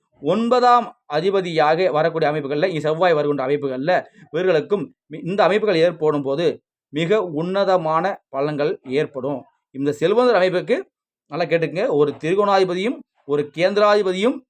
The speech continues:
இணைந்து அவர் வலுவடைஞ்சு ஆட்சி உச்சமோ இல்ல தங்கள் தொடர்பு கொண்ட அமைப்புகள் இருந்து அந்த திசைகள் நடக்கும்போது மிக நல்ல விதமான பொருளாதார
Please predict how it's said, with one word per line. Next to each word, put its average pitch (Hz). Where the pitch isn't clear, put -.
இணைந்து 165
அவர் 175
வலுவடைஞ்சு 175
ஆட்சி 165
உச்சமோ 170
இல்ல 196
தங்கள் 180
தொடர்பு 185
கொண்ட 151
அமைப்புகள் 143
இருந்து 151
அந்த 135
திசைகள் 196
நடக்கும்போது 143
மிக 165
நல்ல 151
விதமான 165
பொருளாதார 175